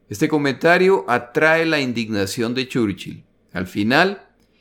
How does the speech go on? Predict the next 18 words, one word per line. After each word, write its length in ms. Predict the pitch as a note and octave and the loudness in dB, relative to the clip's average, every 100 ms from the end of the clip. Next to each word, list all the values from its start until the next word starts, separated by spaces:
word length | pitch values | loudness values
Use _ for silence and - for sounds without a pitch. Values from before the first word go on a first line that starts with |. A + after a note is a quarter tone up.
| _ _ _ _ _ _ | _ _ _ _ _ _
se 240 | - A2 | 0 4
hace 240 | C#3+ G#3 G#3 | 4 2 -2
lo 140 | E3+ | -2
que 160 | C3+ A2 | -2 0
Churchill 420 | E3+ E3 F3+ D3+ | -2 -2 -6 -2
dijo, 380 | A2 - E2+ - | -4 -4 -10 -4
pero 200 | F#2+ F#2+ | -2 -2
el 160 | F#2 | -4
tiempo 460 | - D3+ D#3+ D#3+ E3 | 0 2 2 0 -2
muestra 680 | D#3 D3 D3 - G2+ E2 - | 0 -2 -2 -4 -6 -6 -14
que 100 | - | -10
el 60 | - | -8
comandante 640 | G2+ F#2+ F#2+ A#2+ C#3 D#3+ | -2 -2 2 0 0 -2
Weibull 420 | C#3 C3 B2+ B2+ | 2 0 0 -2
estaba 360 | G2+ - A#2+ B2 | -4 0 0 0
en 60 | C3+ | -2
lo 120 | B2 | 0
correcto 540 | D3 B2 F#2+ - - | 0 2 -2 -6 -20